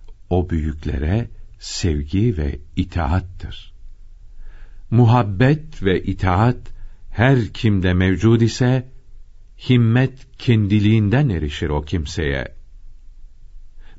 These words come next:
Böyle bir evliyayı tanımak, onu sevmek, Allah'ın çok büyük bir nimeti olsa gerek.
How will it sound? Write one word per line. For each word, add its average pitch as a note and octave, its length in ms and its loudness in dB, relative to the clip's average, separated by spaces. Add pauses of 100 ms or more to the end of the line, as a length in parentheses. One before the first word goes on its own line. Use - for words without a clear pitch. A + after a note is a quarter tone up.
Böyle F3 300 6
bir A2 140 4
evliyayı F2+ 840 2
tanımak, C#2+ 1000 -2 (200)
onu G#2 220 6
sevmek, F#2+ 720 2 (680)
Allah'ın G2 580 2
çok D#3 440 -2
büyük F#2 400 0
bir F2 200 0
nimeti D#2 460 -2
olsa C2 420 -2
gerek. C2 480 -8